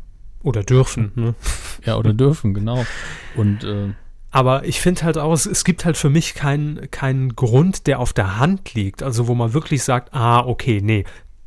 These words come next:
Speaker 1: das versteht man jetzt, ne, dass die Sendung eben dann eine Stunde früher gezeigt werden muss, weil man in Zukunft seine Informationsschiene ausbauen will und ab elf Uhr dreißig schon irgendein neues Mittagsmagazin etablieren will.“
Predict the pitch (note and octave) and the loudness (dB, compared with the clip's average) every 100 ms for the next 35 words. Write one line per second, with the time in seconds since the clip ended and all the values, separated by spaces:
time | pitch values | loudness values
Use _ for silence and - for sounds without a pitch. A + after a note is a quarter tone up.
0 | - B2+ - C3+ - - B2+ - A#2 G#2 | 2 2 4 0 2 4 2 4 0 2
1 | G#2 - A2+ A2+ A#2 A2+ - - G#2 A2+ | 0 0 0 0 0 -2 -2 -6 0 2
2 | A2 A2+ C3+ A2 G#2+ A2 G#2+ A#2+ B2+ - | 2 0 0 0 0 0 0 -2 -4 -2
3 | A2 G#2 - A2 G#2 G#2+ - A2 - G#2 | -2 -2 -2 -2 0 -2 -2 -2 -2 -4
4 | G#2 A#2+ - - E3+ D3+ C#3 - C#3 - | 0 0 2 2 2 2 0 0 0 2
5 | B2 - C#3+ C#3 C3 B2+ B2+ A2 G#2+ B2 | 2 2 2 2 0 -2 -2 -4 -2 -2
6 | B2 - A#2 G#2+ A2+ A#2+ - A2 A2 A#2 | -2 -2 -2 0 0 -2 -2 -2 0 2
7 | A#2+ C3+ D3+ C3+ C3 C#3 B2 A2+ G#2+ G#2 | 2 2 -2 -2 -4 -4 -2 -2 -2 -2
8 | A#2+ G#2+ - A2+ D3 B2+ A2 A2 A2 A2 | -2 -4 -4 -2 0 0 0 0 0 0
9 | G#2+ G#2 G2+ G2 F#2+ G#2+ G#2+ - - - | -2 -2 -2 -6 -6 -6 -6 -4 -4 -4
10 | C3 - | -6 -8